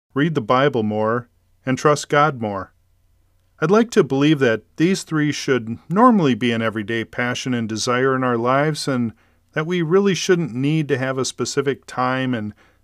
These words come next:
date to set these goals. But for me, that can always be a struggle. So I've written and spoken in the past about the importance of reading, studying, knowing, and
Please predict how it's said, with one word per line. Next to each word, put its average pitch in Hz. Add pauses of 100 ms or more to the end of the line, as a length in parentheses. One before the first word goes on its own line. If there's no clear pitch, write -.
(100)
date 127
to 117 (180)
set -
these 110
goals. 101 (580)
But 143
for -
me, 165 (420)
that 131
can 120
always 123
be 117
a 110
struggle. 101 (920)
So 165
I've 185
written 127
and 117
spoken 131
in 120
the 107
past 120
about 113
the 120
importance 127
of 107 (100)
reading, 123 (240)
studying, 131 (160)
knowing, 127
and 117